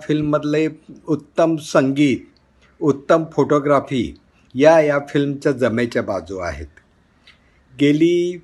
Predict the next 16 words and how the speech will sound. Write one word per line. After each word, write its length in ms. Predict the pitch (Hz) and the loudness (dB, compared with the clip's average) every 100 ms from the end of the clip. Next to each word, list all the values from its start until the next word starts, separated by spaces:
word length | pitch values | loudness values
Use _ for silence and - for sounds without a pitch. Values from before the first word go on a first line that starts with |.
| _ _ - | _ _ -2
पस्तीस 560 | 143 - - 175 170 | 0 0 0 0 0
ते 100 | 180 | -2
चाळीस 520 | 156 156 131 147 147 | 2 4 4 2 0
वर्ष 340 | 151 123 117 - 117 85 - _ _ _ _ - | 0 0 -2 -4 -4 -4 -14 _ _ _ _ -8
मी 360 | 135 147 143 | -2 0 2
या 180 | 135 131 123 - | 2 0 -2 -2
फिल्म्स 260 | 160 175 165 | -2 -2 -2
डिव्हिजनमध्ये 840 | 156 147 143 135 131 110 107 85 - _ _ _ _ _ _ _ | -2 -2 -2 -2 -2 -2 -4 -6 -10 _ _ _ _ _ _ _
या 200 | 143 160 135 135 | 4 4 4 0
लघुफिल्म 840 | 139 131 156 165 170 165 160 147 | 0 2 2 0 0 0 0 -2
व 40 | 151 156 151 _ - | -2 -2 -4 _ -10
वृत्तप्रित-, 800 | 143 151 - 170 - 156 156 156 | -4 -4 0 0 0 -4 -4 -8
चित्रनिर्मितीच्या 1120 | 131 - 147 170 160 151 143 147 156 156 143 160 | -6 -4 -4 -2 -2 0 -2 -2 -2 -2 -2 -2
व्यवसायामध्ये 760 | 139 123 117 139 131 131 127 | 0 -4 -2 0 0 -4 -6
का 420 | 120 - 120 120 107 | -8 -8 -8 -8 -6
आहे. 420 | 101 92 104 92 | -6 -4 -8 -8